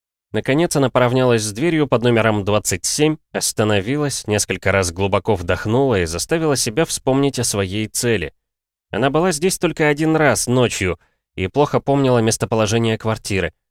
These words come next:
Но если верить надписи на почтовом ящике, Майкл Стайклизер обитал здесь. Она постучала, и через несколько секунд свет, пробивавшийся в дверной глазок, потемнел.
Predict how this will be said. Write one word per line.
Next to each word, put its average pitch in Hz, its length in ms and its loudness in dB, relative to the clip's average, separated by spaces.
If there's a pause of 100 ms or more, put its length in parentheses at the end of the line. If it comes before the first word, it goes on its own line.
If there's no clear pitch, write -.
(240)
Но 104 120 -4
если 110 360 -2
верить 123 380 0
надписи 117 480 0
на 95 180 2
почтовом 95 460 0
ящике, 113 520 -2
Майкл 120 460 2
Стайклизер 123 920 -2
обитал 101 520 0
здесь. 92 400 -4 (720)
Она 135 220 2
постучала, 147 640 0
и 160 80 -2
через 131 320 2
несколько 127 460 0
секунд 143 440 0
свет, 147 400 0
пробивавшийся 113 760 0
в 87 80 -4
дверной 110 400 0
глазок, 107 480 -2
потемнел. 117 580 0